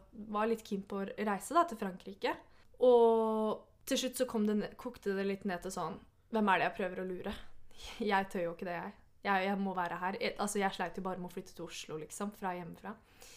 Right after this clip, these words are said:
Så, eh, det er liksom grunnen til at jeg prøver å eie litt historien min og hvor jeg kommer fra. Fordi en, jeg er veldig, jeg er stolt av meg selv i dag. Jeg er stolt av alle rundt meg, eh, familien min som også har stått i det her.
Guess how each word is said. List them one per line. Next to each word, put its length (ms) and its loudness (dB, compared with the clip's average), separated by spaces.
Så, 340 2
eh, 340 2
det 160 8
er 140 10
liksom 240 2
grunnen 320 2
til 80 -2
at 80 -4
jeg 160 0
prøver 300 2
å 60 -4
eie 320 2
litt 260 -6
historien 480 -2
min 160 2
og 80 2
hvor 140 -4
jeg 140 -6
kommer 320 -6
fra. 200 8
Fordi 220 4
en, 160 2
jeg 80 6
er 60 4
veldig, 180 -2
jeg 80 12
er 180 8
stolt 380 -2
av 80 -4
meg 100 -8
selv 160 -4
i 60 -2
dag. 160 4
Jeg 80 4
er 80 -2
stolt 340 -2
av 140 0
alle 320 4
rundt 220 -8
meg, 220 2
eh, 160 0
familien 480 4
min 220 2
som 340 0
også 280 -2
har 80 -6
stått 240 -10
i 80 -6
det 100 -2
her. 220 6